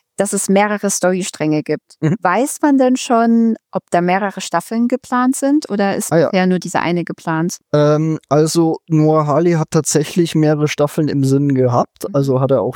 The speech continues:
Speaker 2: immer noch im Sinn. Er hat auch ein definitives Ende für die Serie im Sinn, ähm,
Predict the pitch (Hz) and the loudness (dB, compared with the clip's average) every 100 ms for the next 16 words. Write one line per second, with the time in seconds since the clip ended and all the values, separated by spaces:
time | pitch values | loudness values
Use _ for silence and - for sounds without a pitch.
0 | - 147 139 123 127 123 127 160 202 - | -2 0 0 0 -2 0 0 0 -2 -4
1 | _ 135 120 151 - 139 139 - 139 131 | _ -2 0 -2 -2 -2 -2 -2 0 0
2 | - 151 - 147 131 127 - - 139 156 | 0 -2 0 -4 0 -2 -2 -2 0 2
3 | 175 - 185 151 139 147 160 156 - 135 | 0 0 -2 0 2 0 0 -2 0 0
4 | 131 139 196 277 _ _ _ _ _ 147 | 0 0 -2 -4 _ _ _ _ _ 0
5 | 143 143 143 | 2 0 -2